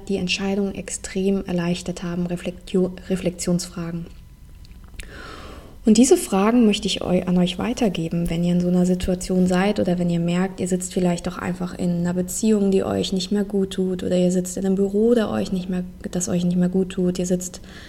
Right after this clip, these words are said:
in einem Leben, das euch vielleicht nicht mehr gut tut und ihr spürt aber immer, dass ihr nicht rankommt, ob, ähm, nicht ran an diese Antwort, ob das jetzt der richtige Moment ist oder nicht oder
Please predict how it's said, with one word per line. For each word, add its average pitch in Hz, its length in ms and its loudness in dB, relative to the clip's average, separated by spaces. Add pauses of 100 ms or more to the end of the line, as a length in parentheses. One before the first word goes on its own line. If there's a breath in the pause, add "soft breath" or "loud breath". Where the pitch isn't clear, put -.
(500 loud breath)
in 208 140 4
einem 208 140 8
Leben, 220 360 4
das 180 220 0
euch 175 200 -2
vielleicht 170 340 -4
nicht 165 160 -8
mehr 170 100 -4
gut 175 220 0
tut 180 320 0
und 175 120 0
ihr 180 60 0
spürt 220 380 4
aber 196 160 2
immer, 190 260 4
dass 185 240 0
ihr 185 60 4
nicht 185 280 0
rankommt, 185 680 -2 (180)
ob, 180 340 -4 (140)
ähm, 175 280 -2
nicht 180 200 -4
ran 247 220 4
an 208 100 2
diese 190 280 0
Antwort, 190 460 0
ob 180 100 -6
das 180 160 -6
jetzt 180 260 -4
der 180 100 -4
richtige 185 300 -2
Moment 175 400 2
ist 180 140 -4
oder 170 160 0
nicht 180 400 0
oder 180 320 -4